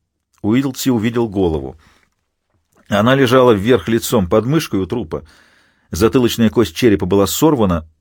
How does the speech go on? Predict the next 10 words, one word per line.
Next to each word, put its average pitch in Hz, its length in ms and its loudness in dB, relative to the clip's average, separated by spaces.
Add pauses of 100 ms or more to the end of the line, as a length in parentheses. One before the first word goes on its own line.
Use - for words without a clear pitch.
(160)
мутные 110 440 0
глаза 104 280 2
смотрели 101 400 0
вверх. 123 480 -2 (720)
Уитлси 143 800 -4 (640)
нашёл 90 440 -2
Крокера. 78 640 -4 (1400)
Инстинктивно 120 960 -2
исследователь 131 720 -2
попятился. - 720 -6